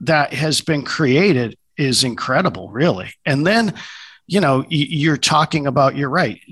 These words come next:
Jake and, uh, and Ethan out on, uh, uh, on Saturday, but the ability now for others to step in and get quality minutes where, again,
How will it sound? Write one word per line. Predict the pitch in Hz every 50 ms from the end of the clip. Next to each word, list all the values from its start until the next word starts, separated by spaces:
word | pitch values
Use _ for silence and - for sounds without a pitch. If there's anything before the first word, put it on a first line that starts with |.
| 156 -
Jake | - - - 165 156 165 180 175 - - - -
and, | 170 156 143 143 139 127
uh, | 143 139 135 131 127 123 - - _ _ _ _ _ _ - - - -
and | 156 139 127 127
Ethan | 185 196 220 - - 156 123
out | 120 135 139 143 151 151
on, | - 143 135 131 127 127
uh, | 127 123 123 120 120 117 107 - _ _ - -
uh, | 156 - - - - -
on | 160 147 139 131
Saturday, | - - - 170 160 185 220 196 180 143 143 139 139 131 - - - - - _ _ -
but | - 175 -
the | - 180 156
ability | 127 101 - 175 185 202 220 220 175 180 170 156
now | 151 151 156 156 151 147 139 - -
for | - - - 139 -
others | 180 202 220 190 147 175 175 - - - _ _ _ -
to | - -
step | 135 - - - 180 170 - -
in | 190 185 175
and | 151 143 123
get | 143 156 - - _ -
quality | - - - - 165 180 214 233 240 220 185 151 135 127
minutes | 131 151 156 143 117 107 - - - - -
where, | 156 151 156 147 147
again, | - - 143 123 107 - 190 208 170 127